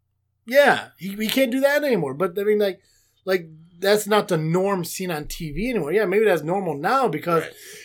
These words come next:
Speaker 1: you know, of all the, um, you know, people need to be accepted for who they are no matter what bullshit that's going on in the world. But it's like,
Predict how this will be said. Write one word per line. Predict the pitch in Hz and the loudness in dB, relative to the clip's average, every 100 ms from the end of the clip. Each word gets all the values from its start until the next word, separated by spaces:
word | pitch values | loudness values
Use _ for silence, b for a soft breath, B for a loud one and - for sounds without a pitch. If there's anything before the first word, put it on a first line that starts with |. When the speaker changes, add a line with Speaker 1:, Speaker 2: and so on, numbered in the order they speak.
| B | B
Speaker 1:
you | 180 | 0
know, | 185 | 2
of | 170 | 2
all | 175 170 | 2 0
the, | 160 156 147 | 0 -2 -2
um, | 143 120 110 _ _ _ _ _ _ | -4 -8 -14 _ _ _ _ _ _
you | 170 | 0
know, | 160 147 | 4 2
people | - 180 165 | 2 -2 0
need | 170 | 0
to | 151 | 0
be | 156 | -4
accepted | 139 - 190 156 160 | -4 0 0 -2 -6
for | 160 | -2
who | 165 | -2
they | 156 | 0
are | 160 151 | 0 0
no | |
matter | 151 147 120 | -2 -4 0
what | 208 226 | 0 2
bullshit | 170 143 156 | 0 0 -4
that's | 135 123 | -8 -6
going | 147 143 | -4 -4
on | 139 135 | -6 -8
in | 131 | -8
the | |
world. | 131 139 143 135 b b b b b | -4 -2 -4 -8 b b b b b
But | 190 180 | 0 0
it's | 180 | 2
like, | 190 180 156 | 0 0 -2